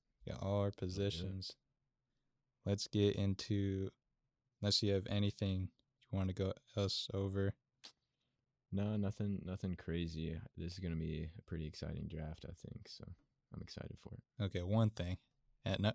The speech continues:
Speaker 1: at pick number <laughs> thirteen, sorry.
Speaker 2: Yeah.
Speaker 1: It's out of us. You asked me for number one, so I'm gonna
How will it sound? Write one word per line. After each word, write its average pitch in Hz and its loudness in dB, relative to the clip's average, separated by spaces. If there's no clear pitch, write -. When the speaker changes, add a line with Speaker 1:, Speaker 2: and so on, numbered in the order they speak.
Speaker 1:
at 101 0
pick 110 4
number 104 6
<laughs> - -4
thirteen, 101 4
sorry. 107 6
Speaker 2:
Yeah. 85 4
Speaker 1:
It's - 0
out 92 2
of 87 -6
us. - -6
You 98 2
asked 98 2
me 95 4
for 95 -2
number 90 0
one, 90 -2
so - -4
I'm 90 -2
gonna 92 -2